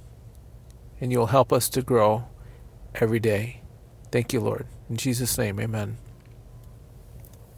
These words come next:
All right, my friends, you stay in the Word of God and you live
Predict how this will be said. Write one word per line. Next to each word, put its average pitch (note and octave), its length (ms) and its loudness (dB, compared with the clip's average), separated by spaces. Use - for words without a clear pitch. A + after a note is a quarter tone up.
All D3 200 12
right, F3+ 260 12
my F#3 160 10
friends, A#2+ 560 6
you C#3+ 60 2
stay D3 260 4
in C3+ 100 4
the B2+ 100 6
Word A#2+ 140 8
of A2+ 140 2
God A#2 320 8
and A#2 120 2
you A#2+ 100 2
live A2+ 440 2